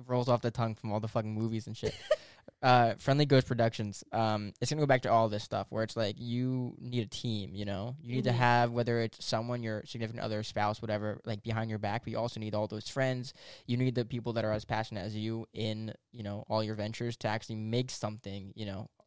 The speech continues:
Speaker 1: So
Speaker 2: Plausible, yeah.
Speaker 1: Yeah, I mean, like, so having her is, i-, i-, is great. Um, whether it's, you know, actual support for, like, helping me move stuff out of my room or something, or just, like, emotional support,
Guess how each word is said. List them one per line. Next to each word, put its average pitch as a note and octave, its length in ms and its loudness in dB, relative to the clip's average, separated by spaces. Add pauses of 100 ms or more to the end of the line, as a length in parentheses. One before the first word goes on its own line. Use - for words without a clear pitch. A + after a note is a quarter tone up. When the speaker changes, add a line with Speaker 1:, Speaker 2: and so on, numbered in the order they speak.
(220)
Speaker 1:
So - 380 4
Speaker 2:
Plausible, F3 500 2
yeah. D#3+ 260 -2
Speaker 1:
Yeah, B2+ 360 4
I A#2+ 100 2
mean, B2+ 140 0
like, A#2+ 300 0 (180)
so B2+ 160 0
having C3+ 300 6
her A#2+ 200 4
is, G#2+ 200 -2
i-, A2+ 40 -2
i-, A2 320 -2
is A2 180 -6
great. A2 380 0
Um, G#2 380 -2 (640)
whether A#2+ 260 4
it's, - 280 0 (220)
you B2+ 100 -8
know, F#2 120 -4 (100)
actual A#2 360 0
support A#2 400 -2
for, A#2 120 -4
like, G#2 220 -2
helping A#2+ 220 0
me A2+ 100 -2
move A#2 260 -2
stuff - 220 -4
out A2+ 120 2
of A2+ 60 -4
my A2 80 -2
room A#2 220 0
or A#2+ 40 -4
something, A#2 300 -2
or A#2 80 -2
just, A#2+ 140 -6
like, F#2+ 100 -10
emotional A2 420 -2
support, C#3 380 -2